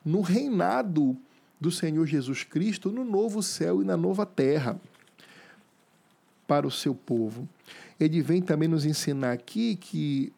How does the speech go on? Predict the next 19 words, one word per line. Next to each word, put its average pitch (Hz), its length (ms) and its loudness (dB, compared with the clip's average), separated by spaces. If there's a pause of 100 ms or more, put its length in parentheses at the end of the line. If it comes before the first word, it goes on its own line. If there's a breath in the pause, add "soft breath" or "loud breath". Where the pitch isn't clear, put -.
(120)
Jesus 123 420 -2
Cristo 190 580 -4 (300 loud breath)
foi 226 500 0
o 180 60 4
servo 180 540 0
sofredor 131 600 -4
de 123 100 -4
Israel. 113 500 -4 (280 loud breath)
Era 160 140 0
aquele 196 340 -2
que 190 120 -8
os 165 120 -4
profetas 156 840 -4
do 127 80 -4
Antigo 135 320 -4
Testamento 143 720 -4
apontavam 143 760 -4 (380 loud breath)
que - 140 -8
iria 196 440 -2